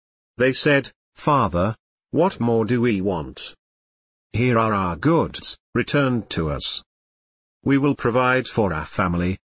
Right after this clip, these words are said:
and protect our brother, and have an additional camel load. This is easy commerce." He said, "I will not send him with you, unless you give me a pledge before Allah that you will bring him back to me,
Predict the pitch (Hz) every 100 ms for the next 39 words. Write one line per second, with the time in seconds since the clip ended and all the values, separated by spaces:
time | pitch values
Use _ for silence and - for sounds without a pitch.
0 | _ - 123 117 120 - 170 - 113 101
1 | 87 131 151 165 160 _ - 117 120 120
2 | 120 127 127 170 - 123 113 123 104 98
3 | 98 92 71 69 64 - _ _ _ _
4 | _ _ _ - 151 156 123 - 156 160
5 | 139 147 - 147 139 131 - - _ _
6 | _ _ _ _ _ - 123 113 151 139
7 | - _ _ 117 123 127 151 185 - 160
8 | 147 123 104 107 107 107 135 135 85 67
9 | _ - 127 135 147 156 - 202 175 147
10 | 151 151 135 101 87 - 120 - 165 180
11 | 175 180 147 139 127 113 123 101 143 127
12 | 135 131 135 - 160 110 90 90